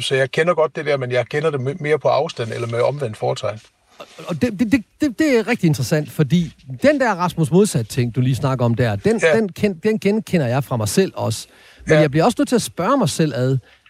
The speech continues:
Speaker 2: at når, altså for eksempel, hvis jeg går ind i en tøjbutik, og så er der sådan, siger, "Den her skjorte, den sælger vi mange af." Så er det allerede, uanset hvor god skjorten er,
Speaker 1: Ja.
Speaker 2: uanset hvor, så er den allerede, "Den skal jeg ikke have."
Speaker 1: Præcis, og så er du
Speaker 2: Okay.
Speaker 1: ligesom på-,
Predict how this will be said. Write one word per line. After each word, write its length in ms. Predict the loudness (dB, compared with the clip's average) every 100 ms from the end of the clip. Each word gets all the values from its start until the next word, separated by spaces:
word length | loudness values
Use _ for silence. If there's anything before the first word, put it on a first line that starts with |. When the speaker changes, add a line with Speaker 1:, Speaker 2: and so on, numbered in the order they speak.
| -6
Speaker 2:
at 160 | -2
når, 300 | 2 0 -2 _ -10
altså 180 | -6 -6
for 100 | 0
eksempel, 180 | 0
hvis 120 | 2 0
jeg 100 | 0
går 60 |
ind 80 | 0
i 20 |
en 60 | 2
tøjbutik, 440 | 2 0 -2 -2
og 60 | 0
så 80 | 0
er 40 |
der 300 | 0 -2 -2
sådan, 200 | 0 2
siger, 100 | 2
"Den 120 | 2
her 100 | 4
skjorte, 300 | 2 0 -2 -2
den 60 |
sælger 200 | -2 -2
vi 60 | 0
mange 260 | 0 0 0
af." 200 | -2 -6 -14 -6
Så 140 | -2
er 40 |
det 100 | -2 -2
allerede, 380 | -2 0 0 0
uanset 220 | 0 0
hvor 80 | 2
god 220 | 4 2
skjorten 400 | 2 0 2 2
er, 60 |
Speaker 1:
Ja. 100 | 2 2
Speaker 2:
uanset 220 | 0 0
hvor, 120 | -2 -6
så 120 | -2 0
er 80 |
den 80 | 0
allerede, 320 | 0 0 -2 -4 0
"Den 120 | 0
skal 120 | 0
jeg 40 | -2
ikke 100 | -2
have." 100 | -4 -8 _ _ _ _ _ -4
Speaker 1:
Præcis, 320 | -2 -2 0
og 60 |
så 80 | 0
er 40 | 0
du 60 |
Speaker 2:
Okay. 80 | 0
Speaker 1:
ligesom 220 | 0 0
på-, 180 | 0 0